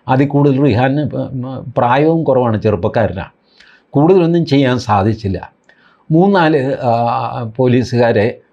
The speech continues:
വാളുകൊണ്ടും അനുഗ്രഹിച്ചു. പിന്നെ ആ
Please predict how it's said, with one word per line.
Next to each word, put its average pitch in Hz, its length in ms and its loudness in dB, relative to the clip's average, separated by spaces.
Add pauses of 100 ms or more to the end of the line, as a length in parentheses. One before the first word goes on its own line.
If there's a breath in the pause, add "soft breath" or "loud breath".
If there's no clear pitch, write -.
(140)
വാളുകൊണ്ടും 127 920 0
അനുഗ്രഹിച്ചു. 104 760 0 (460 soft breath)
പിന്നെ 160 440 2
ആ 123 340 -4